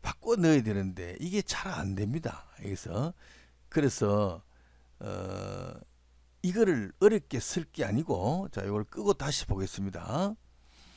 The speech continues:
어, 여기 가시면요, 타이틀 앤드 텍스트라고 있습니다. 여기 가시면은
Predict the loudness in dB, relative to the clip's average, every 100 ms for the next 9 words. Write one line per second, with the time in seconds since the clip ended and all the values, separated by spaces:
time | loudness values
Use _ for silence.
0 | -20 -20 -20 -20 -20 -20 _ -18 -16 -14
1 | -14 -16 -16 -16 -18 -20 -20 -20 _ _
2 | _ _ _ _ _ 6 6 4 2 0
3 | -6 -8 -12 -16 -20 _ _ -14 -6 -2
4 | -2 -2 -4 -4 0 0 0 -2 -6 -6
5 | -8 -8 -4 -2 -2 -6 -10 -12 -10 -2
6 | 0 0 -2 0 0 4 2 2